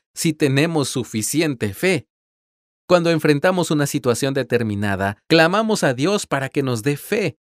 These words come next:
por pequeña que sea. Una pequeña cantidad de fe es suficiente porque el enfoque no está en nuestra fe, sino en su objeto.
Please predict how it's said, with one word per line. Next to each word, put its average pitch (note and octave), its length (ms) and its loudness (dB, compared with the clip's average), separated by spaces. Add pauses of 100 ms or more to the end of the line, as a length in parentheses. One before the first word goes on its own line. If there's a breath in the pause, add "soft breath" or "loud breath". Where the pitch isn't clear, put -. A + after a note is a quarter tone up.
(120)
por E3+ 180 0
pequeña B3 460 0
que A3 160 -6
sea. A#3+ 420 -2 (320)
Una G#3 320 4
pequeña D#3 640 -2
cantidad B2+ 560 0
de B2 120 0
fe B2+ 360 0 (120)
es G#3 200 4
suficiente D#3 720 -2
porque C3+ 380 0
el B2 80 -2
enfoque F3+ 480 0
no D#3+ 220 0
está D#3 320 -2
en C3+ 80 -4
nuestra A#2+ 420 -4
fe, E3+ 360 -2 (240)
sino C3+ 440 0
en B2+ 240 -2
su A#2+ 180 -2
objeto. G2+ 680 -4